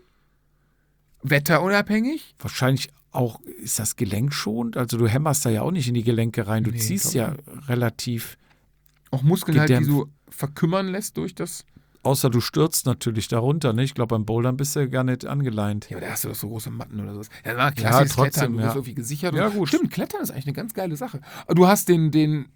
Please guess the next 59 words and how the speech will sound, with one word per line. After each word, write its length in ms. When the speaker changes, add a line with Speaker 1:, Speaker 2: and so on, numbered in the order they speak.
Speaker 1:
wenn 200
du 60
dich 220
gegenseitig 280
sicherst, 280
auch 100
einen 80
sozialen 460
Aspekt. 420
Der 80
beim 140
Schwimmen, 240
genau, 240
der 80
beim 160
Schwimmen 240
wieder 100
ein 60
bisschen 160
zu 100
kurz 240
kommt, 220
ist, 160
ähm, 260
du 120
bist 220
halt 300
Speaker 2:
Alleine. 420
Speaker 1:
Ja, 160
du 80
bist 140
halt 100
allein 240
und 60
du 60
kannst 160
auch 100
irgendwie 340
dieses, 280
gut, 200
du 40
müsstest 260
sehr 120
viel 140
Geld 280
investieren, 460
um 140
irgendein 360
Gerät 360
zu, 260
ein 140
wasserdichtes 500
Musik 360
hören. 240
Gibt 260
es 160
Speaker 2:
Mhm. 60
Speaker 1:
tatsächlich 420
hören? 180